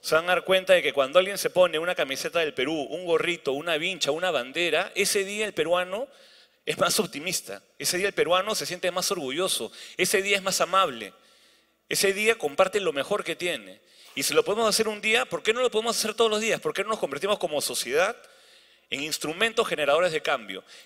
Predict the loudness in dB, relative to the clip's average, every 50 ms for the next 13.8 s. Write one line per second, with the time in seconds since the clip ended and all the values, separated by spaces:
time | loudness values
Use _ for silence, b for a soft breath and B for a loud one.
0 | B -2 -2 0 0 -2 -4 -4 -6 -8 -8 -6 -2 -2 -2 -2 -2 -4 -4 -4
1 | -4 -6 -14 -20 _ _ _ _ b b b b b b b b b b b b
2 | b b b b -4 -4 -2 0 0 2 2 2 4 2 0 2 0 -2 2 4
3 | 2 2 2 0 0 2 0 0 0 -4 -4 -2 -2 -2 -2 0 0 0 0 0
4 | -2 -4 -2 -4 -6 -8 -12 _ -20 _ -8 -6 -6 -4 -4 -4 -6 -6 -6 -4
5 | -2 2 2 2 2 0 -4 B B B B B B -10 -6 -6 -4 -4 -4 -4
6 | -4 -6 -8 -4 2 4 4 4 2 0 -4 -4 -2 -2 -4 -4 -4 -4 -4 -2
7 | 0 0 0 0 -2 -6 -6 -6 -2 0 0 2 4 2 2 4 2 2 2 4
8 | 4 4 4 4 2 0 -4 -8 -6 -4 -2 -2 0 0 -2 -4 -4 -8 -8 -4
9 | -2 0 0 0 -2 -6 -10 -14 -12 -8 -8 -4 2 2 2 2 2 -2 B B
10 | B B B B -6 -6 -4 -2 0 2 2 2 0 -2 -2 -2 -4 -4 -4 -4
11 | -2 -2 -2 0 0 2 2 2 0 0 -4 -4 0 2 4 4 2 2 -2 -4
12 | -4 -4 -6 -4 -4 -4 -4 -4 -6 -8 -12 -12 -12 -12 -14 B B B B B
13 | B B B B B 0 4 4 4 4 2 0 -6 -8 -12